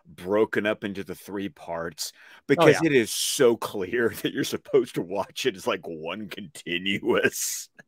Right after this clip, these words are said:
Speaker 2: Yeah, I mean, this episode starts off right where we left off, like, one hundred, obviously, because we saw the ship sail into space, go through that little portal, and then it's like, "All right."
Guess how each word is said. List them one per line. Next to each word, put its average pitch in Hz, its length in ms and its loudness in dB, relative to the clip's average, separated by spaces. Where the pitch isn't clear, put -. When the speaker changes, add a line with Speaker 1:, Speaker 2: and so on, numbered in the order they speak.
Speaker 2:
Yeah, 180 180 8
I 165 60 6
mean, 175 320 4
this 185 280 4
episode 170 480 4
starts 139 360 2
off 143 260 4
right 117 320 0
where 135 140 0
we 131 100 0
left 123 300 0
off, 95 420 -4
like, 107 160 -6
one 113 140 -6
hundred, 120 280 -4
obviously, 127 640 0
because 104 340 -8
we 107 60 -12
saw 131 260 0
the 120 120 -2
ship - 360 -2
sail 165 380 8
into 156 380 0
space, 196 560 6
go 160 200 4
through 156 180 2
that 139 140 4
little 135 200 0
portal, 202 720 4
and 127 160 -2
then 123 140 -2
it's 117 180 -8
like, 104 260 -4
"All 120 140 2
right." 113 300 2